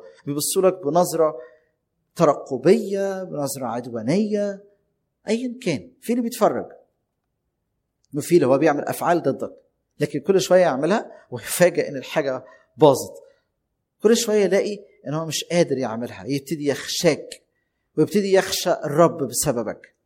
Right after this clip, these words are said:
ويبتدي يقول: "واو، هذا الشخص اتمنى القوه بتاعته تبقى فيا". ده السبب ان بولس هو واقف في المحاكمه بتاعته، هو بيتكلم، هو متقيد بسلاسل،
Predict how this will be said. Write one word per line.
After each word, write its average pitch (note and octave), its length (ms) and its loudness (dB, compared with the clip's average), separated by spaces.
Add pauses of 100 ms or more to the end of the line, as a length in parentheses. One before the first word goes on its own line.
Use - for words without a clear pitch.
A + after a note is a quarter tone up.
(220)
ويبتدي D#3+ 280 4
يقول: E3+ 360 2 (720)
"واو، F#3+ 500 -2 (380)
هذا C3 120 -2
الشخص - 640 -6 (260)
اتمنى D3+ 440 0
القوه C#3+ 520 -2
بتاعته C#3+ 340 -2
تبقى - 220 -8
فيا". - 320 -6 (720)
ده B3 60 6
السبب F#4 240 4
ان A3+ 140 0
بولس F3+ 360 4
هو F#3 400 2 (480)
واقف F3+ 320 6 (180)
في D3+ 60 -6
المحاكمه D3 640 -8
بتاعته، C#3+ 360 -2
هو D3+ 140 0
بيتكلم، C3+ 720 -2 (320)
هو G#3+ 180 4
متقيد F3+ 600 0
بسلاسل، C3+ 640 -2